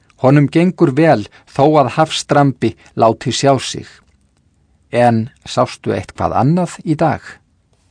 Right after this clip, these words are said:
Nei, sagði Leifur. Það hefur ekki sést í skip við eyjarnar í allan dag. Þau eru öll yfir á Þórsnesi.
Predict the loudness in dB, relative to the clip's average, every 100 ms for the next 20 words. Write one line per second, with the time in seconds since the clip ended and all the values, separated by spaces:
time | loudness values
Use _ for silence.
0 | _ _ _ _ _ -2 2 2 0 -6
1 | _ _ _ _ -6 -2 0 0 0 -2
2 | -6 -14 _ _ _ _ _ _ _ _
3 | -2 2 2 2 -2 -2 -6 -2 -2 -2
4 | -8 -8 -8 -2 0 0 -4 -4 0 0
5 | 2 0 -4 -10 -10 _ -4 0 0 2
6 | -2 0 0 -2 -8 _ _ _ _ _
7 | _ 0 2 2 0 -2 -2 0 0 0
8 | -2 -4 -8 -8 -8 -14